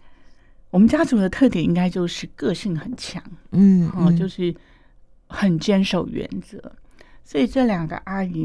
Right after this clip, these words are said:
Speaker 1: 呢，她们的背景相当，就是她们家的老公，然后小孩年纪都差不多。呃，可是这一幕是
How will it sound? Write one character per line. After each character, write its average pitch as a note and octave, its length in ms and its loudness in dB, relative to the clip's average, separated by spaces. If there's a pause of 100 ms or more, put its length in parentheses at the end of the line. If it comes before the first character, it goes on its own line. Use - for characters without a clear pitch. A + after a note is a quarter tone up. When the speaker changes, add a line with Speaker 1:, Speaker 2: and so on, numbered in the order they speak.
(140)
Speaker 1:
呢， - 280 -6
她 - 120 -2
们 A#3 80 6
的 - 80 -6
背 G3+ 260 -2
景 - 260 -10
相 F3 340 -4
当， F3 400 -6 (180)
就 G3 120 -8
是 F#3 180 -6
她 G3 180 -4
们 G3 200 0
家 F3 180 -6
的 E3 140 -6
老 D#3 280 -8
公， E3+ 320 -4 (460)
然 E3+ 100 -4
后 F3 220 -4
小 D#3+ 240 -6
孩 F3+ 420 -16 (140)
年 F3+ 240 2
纪 F#3+ 240 -4
都 F3 180 -4
差 E3+ 240 -10
不 E3 140 -12
多。 - 340 -14 (680)
呃， E4 160 4
可 - 160 -2
是 G#3+ 180 0
这 C#4+ 140 4
一 C#4 60 8
幕 B3+ 200 10
是 G3 140 -8